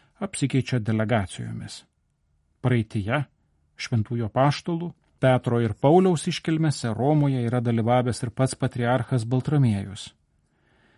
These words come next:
Ateinantį lapkritį galbūt jau popiežius Leonas bus patriarcho svečias. Arkivyskupas Kmeticas vylėsi,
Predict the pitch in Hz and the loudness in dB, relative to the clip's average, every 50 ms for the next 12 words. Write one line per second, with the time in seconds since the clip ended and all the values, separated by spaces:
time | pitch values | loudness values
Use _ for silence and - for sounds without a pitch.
0 | _ _ _ _ _ - 170 - 190 175 170 160 147 139 160 131 123 127 131 120 | _ _ _ _ _ -8 -2 0 2 4 6 4 4 4 2 4 6 6 6 4
1 | - - 127 117 - - 120 107 - _ _ _ _ 135 127 131 123 131 147 143 | 2 -4 -6 -6 -6 -6 -8 -8 -8 _ _ _ _ 0 2 2 2 2 -2 -2
2 | - 139 135 127 - - 139 135 - - 123 131 123 - - 127 113 101 95 87 | 0 0 0 0 0 0 -2 -2 0 -2 -4 -4 -4 -2 0 0 2 2 0 -4
3 | 87 85 87 95 101 - - - _ _ _ _ _ _ _ 120 107 104 107 101 | -6 -8 -10 -10 -12 -12 -16 -18 _ _ _ _ _ _ _ -8 -4 -4 -4 -4
4 | - - - _ _ _ _ _ _ - 120 - 117 117 104 98 98 101 - - | -6 -10 -18 _ _ _ _ _ _ -6 -4 -2 0 0 0 -2 -4 -8 -10 -10
5 | 110 104 104 _ _ _ _ _ _ _ - - - 120 104 92 90 - - 127 | -10 -10 -10 _ _ _ _ _ _ _ -14 -6 -4 -4 -4 -4 -6 -12 -14 -16
6 | - - _ _ _ _ _ _ _ _ _ _ _ _ _ _ _ _ - - | -16 -18 _ _ _ _ _ _ _ _ _ _ _ _ _ _ _ _ -20 -20
7 | - _ _ _ _ _ _ _ _ _ _ _ _ _ _ _ _ _ _ 196 | -20 _ _ _ _ _ _ _ _ _ _ _ _ _ _ _ _ _ _ -2
8 | 214 202 240 214 233 220 - - 202 - 214 208 185 - - - - - _ _ | 0 2 2 0 0 0 0 -4 -2 2 2 2 2 2 -4 -10 -12 -18 _ _
9 | _ _ - 151 156 139 123 - 143 131 - - 170 170 - - - - _ _ | _ _ 2 4 4 4 4 2 -2 -4 -2 -4 -4 -4 -4 -8 -12 -14 _ _
10 | _ _ _ 123 127 160 185 139 104 92 92 - - - 143 | _ _ _ -4 0 2 2 2 0 -2 -8 -12 -14 -18 -18